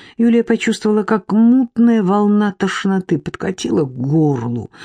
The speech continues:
Она попыталась отвернуться. "Пейте",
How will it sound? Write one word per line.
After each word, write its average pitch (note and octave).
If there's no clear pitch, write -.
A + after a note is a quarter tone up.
Она F#3
попыталась F3+
отвернуться. F#3
"Пейте", E3+